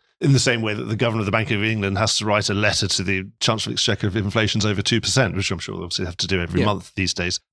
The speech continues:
Speaker 1: but explain what they're doing to bring it back down to within that nought to two percent range. The, the boss of the F C A to be held accountable to, "Well, sorry, you're missing some of these K P Is, these key performance indicators,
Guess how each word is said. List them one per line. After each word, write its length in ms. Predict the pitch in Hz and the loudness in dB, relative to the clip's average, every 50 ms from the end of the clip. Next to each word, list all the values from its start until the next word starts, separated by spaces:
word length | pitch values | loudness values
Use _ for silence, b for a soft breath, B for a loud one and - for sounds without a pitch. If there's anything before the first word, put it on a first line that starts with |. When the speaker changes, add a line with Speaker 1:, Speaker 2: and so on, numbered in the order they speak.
| _ _ _ _ - | _ _ _ _ 0
Speaker 1:
but 100 | 113 120 | 2 2
explain 400 | 120 110 - - 117 107 107 104 | 4 2 2 0 2 0 0 0
what 120 | 101 101 | -2 -2
they're 100 | 98 98 | -2 0
doing 160 | 101 107 101 | 0 0 0
to 100 | - - | 0 -2
bring 160 | 98 107 95 | -2 0 0
it 80 | 95 95 | 0 0
back 220 | - 104 101 101 | -2 -2 -2 0
down 220 | 101 98 92 92 92 | -2 -2 -2 -2 -4
to 140 | - - 104 | -6 -4 -2
within 380 | 101 92 95 92 92 92 90 85 | -2 0 0 -2 -2 -2 -2 0
that 160 | 95 95 101 | -2 -2 -2
nought 280 | 98 92 92 95 - | -2 -4 -4 -4 -4
to 100 | - - | -4 -2
two 140 | - 107 92 | -2 -2 -4
percent 360 | - 92 85 98 92 95 104 _ _ - | -4 -2 -2 -2 -2 -4 -6 _ _ -12
range. 540 | 139 123 120 107 107 101 90 87 87 87 98 _ _ _ _ _ _ _ _ | -10 -8 -4 -2 -2 -2 -2 -4 -8 -16 -20 _ _ _ _ _ _ _ _
The, 220 | - - 104 - - | -10 -2 -2 0 0
the 100 | 110 101 | 0 0
boss 240 | 87 113 101 - - | 2 2 2 2 0
of 80 | 98 | 0
the 100 | 95 104 | 2 2
F 120 | 98 92 - | 0 2 0
C 160 | - 107 101 | 0 0 0
A 120 | 98 101 | 0 0
to 140 | 95 - - | 0 -2 -2
be 160 | 113 107 104 | 0 0 2
held 240 | 87 107 104 92 92 | 2 2 2 0 0
accountable 360 | 101 - 104 101 92 - 107 | 0 0 0 -2 -2 -2 -2
to, 120 | - - 92 | -2 -2 -2
"Well, 160 | 90 98 92 | 0 -2 -2
sorry, 320 | - - - 110 98 87 | -2 -2 -2 -2 -4 -4
you're 160 | 87 92 101 | -2 -2 0
missing 320 | 101 104 101 - 104 95 92 | 0 0 0 0 0 -2 -2
some 140 | - 98 90 | -2 -2 -2
of 40 | |
these 120 | 87 90 - | -2 -4 -4
K 200 | - - 98 95 | -2 -2 -2 -2
P 160 | - 101 95 | -2 0 -2
Is, 500 | 90 87 90 90 87 85 - - - - - | 0 0 0 -2 -2 -2 -2 -4 -4 -6 -4
these 220 | - 101 90 - - | -2 -2 -2 -2 -4
key 220 | - - - 104 | -4 0 0 0
performance 360 | - - 113 101 95 87 - | 2 2 2 2 2 2 2
indicators, 800 | 95 90 87 90 - 92 90 87 - - - 90 92 - - | 0 0 0 0 -2 -2 -2 -2 -2 -4 -4 -2 -2 -2 -4